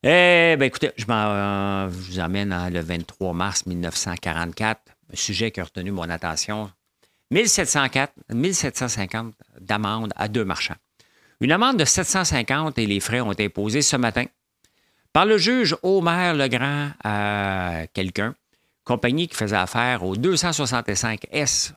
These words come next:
Saint-Paul, qui est reconnu coupable d'avoir vendu des fèves Lima à un prix plus élevé que juste et raisonnable. Hein, c'est intéressant. En faisant les représentations au nom de la commission, les commi-,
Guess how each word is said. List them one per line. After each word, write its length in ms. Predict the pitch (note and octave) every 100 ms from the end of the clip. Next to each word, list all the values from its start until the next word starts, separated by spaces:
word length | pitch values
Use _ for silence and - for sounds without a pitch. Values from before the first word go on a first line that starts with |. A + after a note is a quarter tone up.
| -
Saint-Paul, 640 | - C#3+ A#2+ C3 A2 C#3+ - _ _ _ -
qui 100 | -
est 40 |
reconnu 380 | G3 A3 A3 C4
coupable 440 | - E3+ G#3+ A3+
d'avoir 280 | C3+ A2+ D3
vendu 400 | A#2 D3+ C#3+ F3+
des 160 | C#3+ A#2+
fèves 380 | - E3 F3+ A#2+
Lima 340 | B2 C3 E3+
à 100 | B2
un 120 | A#2
prix 180 | A#2 C3+
plus 300 | D3+ G#3 F#3
élevé 300 | C3+ A2+ F3+ - _ _ _ _ _ _ _ _ _ -
que 120 | C#3
juste 380 | A#2+ F#3+ - -
et 60 | A#2
raisonnable. 720 | A#2 A2 F2+ E2 C2 B1+ B1+ - _ _ -
Hein, 120 | D#3+
c'est 160 | - E2
intéressant. 420 | D#2+ D2+ D#2 A#2 - _ _ _ _ - _
En 340 | - G2+ F#2+ F#2+
faisant 440 | - C#3+ A2+ D#3+ E3+
les 120 | A2+
représentations 960 | G#2 G#2 G#2 G#2 F2+ E2+ D#2+ - D2 -
au 120 | D#2+
nom 180 | G2+ A2
de 100 | G2+
la 80 | D#2
commission, 540 | - C#3+ A2 - - - G2+
les 140 | - -
commi-, 600 | - B2 A#2 G#2+ G2+